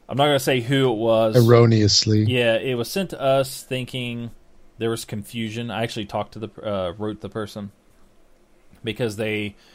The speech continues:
Speaker 1: were very, very upset with us, <laughs> um, or the podcast that they thought they were emailing at the time,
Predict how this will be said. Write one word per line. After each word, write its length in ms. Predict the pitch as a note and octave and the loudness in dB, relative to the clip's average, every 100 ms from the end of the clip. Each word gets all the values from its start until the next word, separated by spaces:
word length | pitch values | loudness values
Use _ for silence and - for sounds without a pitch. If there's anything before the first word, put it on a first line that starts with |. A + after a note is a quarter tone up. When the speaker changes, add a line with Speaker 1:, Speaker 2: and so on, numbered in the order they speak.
| _ - | _ -4
Speaker 1:
were 340 | A#2 B2 A#2 - _ - | 2 2 0 -4 _ -14
very, 460 | G#2+ B2+ D3+ E3 | -4 2 4 4
very 360 | C#3 C3+ C3 B2+ | 4 4 4 4
upset 640 | A2+ - - G#2+ D#2 - - | 2 -2 -4 -2 -4 -10 -6
with 220 | G2+ F#2 | -6 -4
us, 760 | E2+ E2 - - - - - _ - - - | -4 -2 -4 -6 -12 -20 -20 _ -20 -18 -16
<laughs> 480 | D3 - - _ A2 | -16 -16 -20 _ 0
um, 300 | A2+ G#2 G2 | 2 2 0
or 180 | A#2 A#2+ | 0 2
the 120 | A2+ | 0
podcast 580 | - A2+ G#2 A2+ G#2 - | 0 0 0 -2 -4 -6
that 100 | F#2+ | -6
they 180 | G2 G2 | -6 -4
thought 320 | - G2 - - | -2 -2 -4 -10
they 120 | G2 | -8
were 120 | G2 | -8
emailing 420 | F2 G#2 F#2+ F#2 F2+ | -8 -8 -6 -8 -10
at 120 | - | -12
the 80 | - | -12
time, 380 | G2 F2+ F2+ | -8 -8 -10